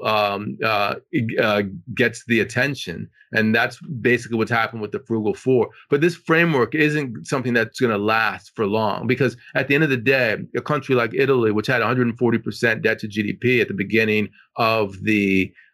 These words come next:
uh, crisis, uh, they're probably gonna go up to one sixty, one eighty. Uh, what do you do when the deficit hurdle is sixty percent debt to G D P in the E-, in the,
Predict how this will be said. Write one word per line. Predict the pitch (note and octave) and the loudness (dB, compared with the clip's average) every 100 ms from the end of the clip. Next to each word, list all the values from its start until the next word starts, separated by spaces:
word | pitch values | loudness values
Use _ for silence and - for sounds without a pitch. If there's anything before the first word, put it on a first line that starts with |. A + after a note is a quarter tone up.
| - | -4
uh, | G#2 G2+ F#2+ G2 | 0 2 0 -2
crisis, | - - C#3+ D3+ - G#2+ G#2+ - - _ - - | -4 0 2 2 0 -6 -6 -10 -20 _ -8 -4
uh, | A#2 - _ _ _ _ | -2 -4 _ _ _ _
they're | D3+ B2 D3 | -4 2 4
probably | D#3 D#3 C3+ | 4 0 2
gonna | B2+ A#2+ | 2 2
go | A#2 A#2 | 2 2
up | A2+ | 0
to | - | -2
one | A2 A2+ | -2 -2
sixty, | G#2+ - C3+ - B2+ | -2 -2 -2 0 0
one | A#2 A2 | 2 4
eighty. | A#2+ C3+ D3+ E3 E3 _ _ _ - | 4 4 4 2 -2 _ _ _ -12
Uh, | - B2+ A#2+ - | -2 0 -2 -2
what | - B2+ D#3 | -2 2 4
do | |
you | E3 | 4
do | C3+ A#2+ D#3 D3 | 2 2 4 4
when | B2 B2 A#2+ | 4 2 4
the | A2+ A2+ A2 | 2 4 2
deficit | G#2+ C3 B2+ C3 B2+ | 2 -2 -2 -2 0
hurdle | A#2 B2 A#2 | 2 2 2
is | G#2 - | 0 -2
sixty | C#3+ - C3 | -4 -2 -6
percent | - A2+ B2+ A#2 | -4 -2 -2 0
debt | A#2 A#2+ | -2 -2
to | A#2+ | -4
G | A2 | 0
D | A2 | 0
P | G2+ C3 B2+ | 0 2 2
in | A2 | 2
the | G#2 | 0
E-, | - B2+ - | 2 0 2
in | A#2 A2 | 0 2
the, | G#2+ G2+ F2+ | 2 2 -2